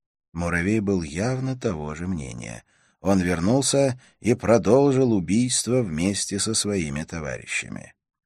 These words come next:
Пластиковый манекен, наконец, замер,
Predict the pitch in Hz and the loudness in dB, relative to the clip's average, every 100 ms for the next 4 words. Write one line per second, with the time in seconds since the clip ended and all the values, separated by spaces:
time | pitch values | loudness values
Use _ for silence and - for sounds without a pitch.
0 | _ - 95 110 - 98 98 98 95 92 | _ 2 6 6 4 0 2 4 4 4
1 | 92 - 117 113 95 87 85 95 92 73 | 2 2 2 4 2 0 0 0 0 -2
2 | 73 101 127 143 147 127 | 0 4 4 4 2 -2